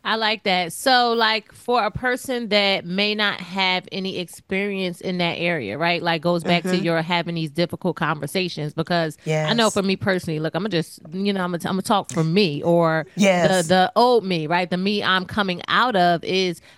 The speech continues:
Speaker 2: Mm-hmm.
Speaker 1: I did not like difficult conversations. When I tell you I
Speaker 2: Yeah.
Speaker 1: avoided them, like, avoided them to the detriment of myself,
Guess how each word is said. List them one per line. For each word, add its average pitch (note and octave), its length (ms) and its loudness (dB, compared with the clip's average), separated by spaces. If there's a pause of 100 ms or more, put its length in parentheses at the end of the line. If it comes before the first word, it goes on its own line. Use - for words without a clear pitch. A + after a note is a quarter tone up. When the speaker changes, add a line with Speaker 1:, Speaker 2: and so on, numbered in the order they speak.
Speaker 2:
Mm-hmm. D#3+ 200 -2
Speaker 1:
I G#3+ 60 0
did F3 200 -2
not E3+ 320 -2
like F3 280 0
difficult E3 460 -2
conversations. D#3 760 -2
When D#3+ 140 -2
I F3 80 0
tell A3+ 240 -2
you G#3 180 0
I G3 160 2
Speaker 2:
Yeah. F3+ 80 -2
Speaker 1:
avoided F3+ 540 0
them, G#3 260 0
like, D#3+ 260 0
avoided F3 500 0
them F#3 180 0
to G3 160 -4
the E3 140 -2
detriment F3 760 -2
of D#3+ 180 2
myself, D#3+ 720 -6